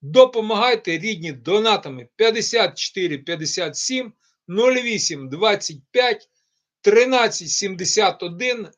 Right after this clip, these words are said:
вісімдесят дев'ять сімдесят вісім, карточка Приватбанку. До завтра, рідні. Завтра традиційні стріми, вісім, е, дев'ятнадцять, двадцять, двадцять один нуль нуль.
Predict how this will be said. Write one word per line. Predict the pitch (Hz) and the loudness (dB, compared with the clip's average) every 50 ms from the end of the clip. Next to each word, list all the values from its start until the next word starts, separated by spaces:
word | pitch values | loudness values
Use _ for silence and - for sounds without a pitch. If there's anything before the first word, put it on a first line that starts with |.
| _ | _
вісімдесят | - 160 151 170 240 240 - - 214 185 156 160 - - 165 156 151 | -18 -14 -8 -6 -6 -4 -4 -4 -6 -6 -8 -8 -8 -8 -8 -8 -4
дев'ять | 156 226 233 214 196 165 - | -2 0 2 2 2 0 -4
сімдесят | - - 202 196 190 165 156 - - 156 - - - | -6 -6 -6 -6 -6 -8 -10 -10 -10 -10 -12 -12 -10
вісім, | 175 185 - - 156 131 - - | -8 -8 -6 -6 -8 -10 -12 -10
карточка | _ - 240 233 208 - - 147 - - - 175 156 | _ 2 2 2 2 0 -6 -12 -12 -10 -8 -8 -8
Приватбанку. | 135 - 254 - 185 185 196 180 160 151 151 123 139 170 196 190 180 147 - - 117 - _ _ _ _ _ _ | -8 -8 -8 -6 -2 -2 -2 -2 -4 -6 -12 -10 -4 -2 -2 -2 -2 -4 -10 -14 -16 -18 _ _ _ _ _ _
До | - 143 202 220 | 4 8 8 8
завтра, | 220 220 247 247 240 233 233 208 196 180 175 | 8 8 4 4 4 2 0 0 0 0 0
рідні. | 165 160 151 139 127 143 139 | 0 -2 -6 -8 -8 -8 -8
Завтра | 131 135 190 262 262 - - 208 190 170 | -4 2 4 4 4 4 2 0 -2 -2
традиційні | - - 175 175 175 180 160 - - 208 185 160 156 147 | -4 -6 -8 -8 -8 -8 -8 -6 -6 -6 -6 -6 -8 -10
стріми, | 139 - _ - 254 247 240 233 214 185 | -10 -12 _ -6 -6 -6 -4 -4 -6 -8
вісім, | 156 151 170 165 - - 190 185 | -8 -10 -10 -8 -6 -6 -6 -8
е, | 170 - 208 202 196 185 170 | -8 -6 -4 -2 0 0 0
дев'ятнадцять, | 143 135 160 165 170 170 - 247 240 233 220 - - 165 143 131 | -2 -4 -4 -4 -4 -4 -4 -4 -4 -4 -4 -6 -10 -14 -14 -10
двадцять, | 139 190 214 208 - - - 143 131 | -6 -2 -2 -2 -2 -4 -8 -14 -18
двадцять | 127 139 175 196 190 - - 156 143 | -10 -6 -4 -4 -4 -6 -8 -12 -10
один | 143 170 185 180 170 | -8 -8 -8 -8 -10
нуль | 160 156 156 | -12 -12 -12
нуль. | 143 139 147 151 147 135 | -12 -10 -10 -10 -10 -10